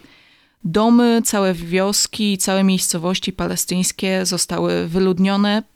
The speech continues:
przejęte, a czasem wyburzone i wymazane z map. To wszystko według prawa międzynarodowego i historyków stanowi po prostu czystki etniczne.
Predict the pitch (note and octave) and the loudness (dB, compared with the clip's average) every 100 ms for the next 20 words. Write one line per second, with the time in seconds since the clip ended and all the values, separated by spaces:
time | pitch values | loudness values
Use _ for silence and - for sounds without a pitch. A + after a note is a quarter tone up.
0 | _ - - F#3+ F#3 G3 G3+ A#3 B3 - | _ -6 -2 0 2 0 0 0 0 -4
1 | _ _ _ _ - G3+ G#3+ A3 G#3+ G#3 | _ _ _ _ -2 0 2 4 6 6
2 | F#3+ G3+ G3+ G#3+ A3+ A3 G3+ G#3 G3 F#3+ | 4 4 6 6 6 6 4 4 4 2
3 | G3 F#3+ F3 E3+ - _ _ _ _ _ | 2 2 0 -2 -4 _ _ _ _ _
4 | _ _ _ _ - C4 D4 B3+ - B3+ | _ _ _ _ -4 -2 0 0 0 0
5 | A3+ A3 - G#3 G#3+ G3+ F#3+ F3+ F3+ F3 | 0 -2 -4 0 2 4 4 2 0 -2
6 | F3+ F#3+ F#3+ F3 F3+ - F#3 F3+ - A3+ | -2 0 0 -2 -4 -4 -2 -2 0 -2
7 | A3 - - G3 F3 F#3+ F#3 F3+ F3 - | -2 -4 0 0 0 -2 -4 -4 -6 -2
8 | F#3 F#3+ F#3+ F#3 - E3+ F3+ - - - | 0 0 -2 -4 -4 -6 -6 -6 -6 -6
9 | - | -8